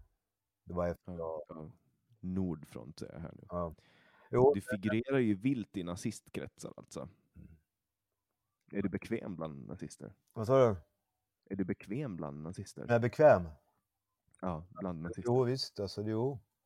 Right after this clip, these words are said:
Speaker 1: Det är trevligt folk, faktiskt. Jag brukar ju vara i Ungern och Budapest på såna här,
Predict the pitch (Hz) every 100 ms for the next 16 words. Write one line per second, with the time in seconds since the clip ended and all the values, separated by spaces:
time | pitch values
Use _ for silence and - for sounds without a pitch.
0 | _ _ _ _ - 120 117 139 117 113
1 | 113 107 92 - 85 87 87 73 - -
2 | - _ _ _ _ _ _ _ _ _
3 | _ - 113 120 117 110 110 107 101 95
4 | - _ _ 139 135 131 123 120 117 123
5 | 120 123 113 - - 107 90 78